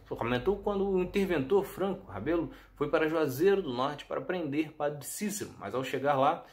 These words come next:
encontrou um enorme grupo de defensores do padre, chamado de Círculo da Mãe de Deus.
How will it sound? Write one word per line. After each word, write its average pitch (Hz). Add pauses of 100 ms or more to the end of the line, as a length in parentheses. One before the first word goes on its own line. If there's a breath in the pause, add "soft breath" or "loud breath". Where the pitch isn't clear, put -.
(120 loud breath)
encontrou 120
um 160
enorme 127
grupo 110
de 110
defensores 160
do 180
padre, 165 (220 soft breath)
chamado 151
de 170
Círculo 196
da 170
Mãe 139
de 143
Deus. 90